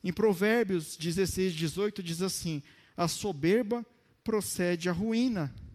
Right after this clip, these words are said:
Se você é uma pessoa mundana, soberba, acha que pode mais, que você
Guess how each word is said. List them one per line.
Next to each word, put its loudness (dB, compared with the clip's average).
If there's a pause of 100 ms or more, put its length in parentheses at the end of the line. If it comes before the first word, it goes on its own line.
(340)
Se -4
você 0
é 0
uma 0
pessoa -2
mundana, -4 (280)
soberba, 0 (360)
acha 0
que -4
pode -2
mais, -2
que -6
você -2